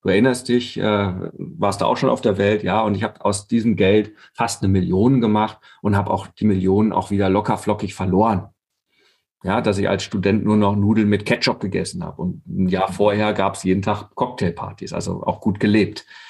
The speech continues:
So, das, das sind die Erfahrungen. Ich habe die Erfahrung gemacht, ich bin aus dem Job raus, sechsstelliges Einkommen, Firmenwagen, dreißig Tage Urlaub, schönes Eckbüro im großen Tower in München, ne, den Telefonica Tower und großes Team und Millionenbudgets und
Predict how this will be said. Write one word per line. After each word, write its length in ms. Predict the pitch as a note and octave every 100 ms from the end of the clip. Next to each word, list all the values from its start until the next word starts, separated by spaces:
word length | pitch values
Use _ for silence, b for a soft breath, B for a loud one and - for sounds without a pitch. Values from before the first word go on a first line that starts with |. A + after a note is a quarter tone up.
| B B
So, 200 | - G2+
das, 240 | G2+ G2
das 220 | - G#2 G#2
sind 160 | G2
die 40 | F2
Erfahrungen. 560 | E2 E2 D#2 D#2+ D#2+ B B
Ich 140 | - B2
habe 100 | -
die 60 |
Erfahrung 480 | A#2 G#2 G2+ A2+ C3
gemacht, 340 | A#2+ A2+ A2+ -
ich 140 | -
bin 120 | A2+
aus 220 | - G2+
dem 100 | -
Job 320 | F2+ G2+ - -
raus, 300 | C2 D#3+ -
sechsstelliges 580 | A2+ - A2 G2+ G2+
Einkommen, 520 | - F2+ G2+ A2+ B2+ C3
Firmenwagen, 840 | - A#2+ A2+ B2 B2 A#2+ B2+ A#2+
dreißig 360 | G2+ G2+ -
Tage 260 | - G2 F#2
Urlaub, 500 | F2+ G2+ C3 D3 B B B B _
schönes 360 | - A#2 A2 -
Eckbüro 500 | G#2+ - A#2 G#2+ A#2+
im 100 | A2+
großen 360 | G#2+ A2+ A2
Tower 340 | G2 F#2 A2 A2
in 120 | G2+
München, 600 | G#2 B2 C#3+ E3 F#3 F3+ _
ne, 180 | A2 C3
den 120 | G#2+
Telefonica 640 | F#2+ G2 - A2 C#3 C3+
Tower 420 | A#2+ B2 C#3 C#3+ G#2
und 180 | G#2
großes 440 | F#2+ - A#2+ A2+ -
Team 240 | - D#3
und 120 | C#3
Millionenbudgets 880 | A#2 A2+ A#2+ E3 E3 C#3 - A2+ B2
und 160 | B2+